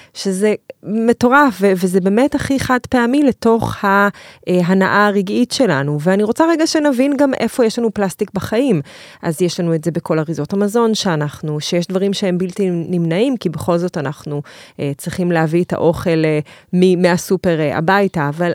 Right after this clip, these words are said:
אבל זה קיים גם ב-, ב-, בכל האריזות של האוכל שאנחנו מזמינים בחוץ, וזה קיים גם... אה, ב-, ב-, בכל כוס קפה שאנחנו קונים מבחוץ, בכוס חד פעמית, אה,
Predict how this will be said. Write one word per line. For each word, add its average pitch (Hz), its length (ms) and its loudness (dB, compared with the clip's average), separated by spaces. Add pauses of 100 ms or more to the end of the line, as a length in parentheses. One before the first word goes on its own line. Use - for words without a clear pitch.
אבל 190 180 -2
זה 202 100 -6
קיים 180 400 -2
גם 175 320 0
ב-, 175 60 -2
ב-, 170 460 -2
בכל 175 300 -2
האריזות 170 480 -2
של 160 120 -2
האוכל 147 200 -4
שאנחנו 151 340 -6
מזמינים 143 360 -6
בחוץ, 175 500 0 (360)
וזה 175 140 -4
קיים 160 500 0
גם... 160 420 2 (100)
אה, 165 60 0 (460)
ב-, 143 480 -2 (200)
ב-, 151 340 0 (160)
בכל 170 400 0
כוס - 200 -4
קפה 196 260 -4
שאנחנו 170 340 -4
קונים 170 300 -2
מבחוץ, 170 360 -2
בכוס - 320 -6
חד 156 240 -4
פעמית, 185 640 0 (440)
אה, 170 60 -2